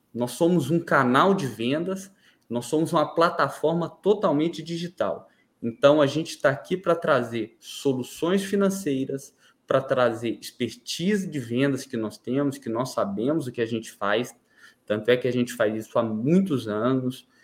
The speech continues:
é, com muita seriedade, e nós estamos aqui pra, pra trazer uma nova visão,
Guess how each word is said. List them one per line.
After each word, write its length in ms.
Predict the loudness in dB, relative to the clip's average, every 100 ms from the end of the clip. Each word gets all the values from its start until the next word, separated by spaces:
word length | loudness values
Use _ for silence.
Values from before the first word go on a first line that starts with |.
| _ _
é, 380 | 4 6 6 4 0
com 80 | 2
muita 320 | 4 6 4
seriedade, 920 | 4 2 2 0 0 0 0 -4 -16 _ _ _ _ _ _ _
e 500 | -6 -2 0 0 0 2
nós 260 | 2 0
estamos 380 | -2 0 2 2
aqui 240 | 0 0
pra, 720 | 0 6 8 8 4 0 -6 -20 -20 _ _ 6
pra 160 | 6
trazer 760 | 8 6 6 4 2 2 -4 _
uma 180 | 0 4
nova 420 | 6 8 8 6
visão, 840 | 0 0 0 2 2 2 2 -2